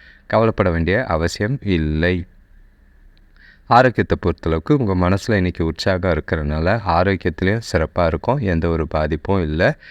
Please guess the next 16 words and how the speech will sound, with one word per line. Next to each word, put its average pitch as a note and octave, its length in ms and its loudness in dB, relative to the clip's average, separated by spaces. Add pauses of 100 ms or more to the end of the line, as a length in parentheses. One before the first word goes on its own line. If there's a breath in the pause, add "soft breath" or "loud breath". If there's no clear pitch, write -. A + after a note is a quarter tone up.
(220 loud breath)
கவலைப்பட G2+ 460 2
வேண்டிய E2+ 380 2
அவசியம் F2+ 600 -2
இல்லை. E2 420 -2
ஆக G2 320 0
மொத்தம், E2+ 400 -2 (260 loud breath)
சிம்ம G#2+ 320 0
ராசிக்கு F#2 580 0
கொஞ்சம் C#3 340 0 (140)
தெளிவா A#2+ 340 2
மட்டும் G2 300 2
இருந்தீங்கனாலே F2 840 0
போதும். E2+ 400 -2
இன்னைக்கு G#2+ 380 2
நாள் F#2 280 0
உங்களுக்கு F2 420 -2